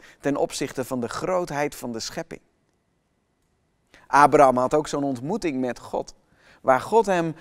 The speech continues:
de sterren van de hemel liet zien. En op het moment als hij de sterren van de hemel zag, "Ja, wie ben jij dan als mens?" Zo zegt ook Psalm acht. En als God dan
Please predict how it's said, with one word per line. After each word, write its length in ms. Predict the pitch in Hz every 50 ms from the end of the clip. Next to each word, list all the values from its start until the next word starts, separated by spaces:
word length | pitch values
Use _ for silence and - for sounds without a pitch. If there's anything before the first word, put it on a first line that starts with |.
| - _
de 140 | - 135 131
sterren 640 | - - - - - 220 214 220 220 208 202 196
van 160 | 165 175 170
de 80 | 156 147
hemel 520 | 139 143 165 185 202 196 185 170 165 151
liet 220 | 151 156 151 139 -
zien. 320 | - 208 190 156 - - _ _ _ _ _ _ _ _ _ _ _ _ _ _ _ _ _ _ _ _ _ _ _ _ _ - -
En 140 | - - 175
op 80 | 175 -
het 100 | 180 165
moment 380 | 170 170 170 185 208 220 175
als 120 | 190 165 147
hij 160 | 165 165 165
de 80 | 160 156
sterren 420 | - - - 208 196 190 208 185
van 140 | 170 180 165
de 100 | 151 139
hemel 500 | 135 151 170 185 208 196 180 180 165 147
zag, 440 | 117 117 165 180 175 - - - _ _ _ _ _ _ _ _ _ _ _ _ _ _ _ _ _ _ _ _ _ _ _ _
"Ja, 280 | - 123 143 147 143
wie 120 | 135 139 139
ben 180 | 131 135 127
jij 240 | 127 123 113 135 143
dan 180 | 127 127 120 117
als 180 | 110 101 -
mens?" 380 | 113 113 120 131 120 - - _ _ _ _ _ _ _ _ _ _ _ _ _ _ _ _
Zo 160 | _ - 113
zegt 240 | - 120 104 - 127
ook 120 | 110 -
Psalm 300 | - - 131 117 113 113
acht. 320 | - 117 120 - - - _ _ _ _ _ _ _ _ _ _ _ _ _ _ _ _ _ _ _ _ _ _ _ _ _ _ _ _ _ _ _ _ _ _ _ _ - - - _ _ _ _ _ _ _ _ _ _ _ _ _ - - _ _ _ _
En 140 | _ - 117
als 120 | 123 -
God 240 | - - - 226 226
dan 240 | - 101 98 185 -